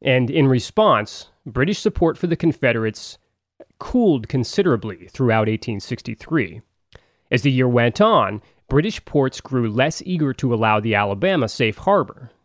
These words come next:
and as a result, it became increasingly difficult for Captain Semmes to obtain coal and supplies,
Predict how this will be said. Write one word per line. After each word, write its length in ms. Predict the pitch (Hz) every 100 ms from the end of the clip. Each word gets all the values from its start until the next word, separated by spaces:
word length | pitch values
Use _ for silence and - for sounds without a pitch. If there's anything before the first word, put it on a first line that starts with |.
| -
and 160 | 113
as 160 | 107 107
a 80 | 104
result, 600 | 113 117 220 165 113 - _ _
it 80 | -
became 340 | 131 - 143 127
increasingly 680 | 117 - 202 214 220 208
difficult 580 | 160 151 147 147 - 123
for 120 | -
Captain 480 | 117 - 120 - 156
Semmes 400 | 147 135 107 110
to 120 | -
obtain 400 | 110 - 123 113
coal 380 | 117 - 117 110
and 120 | 127
supplies, 720 | - - - 170 113 92 -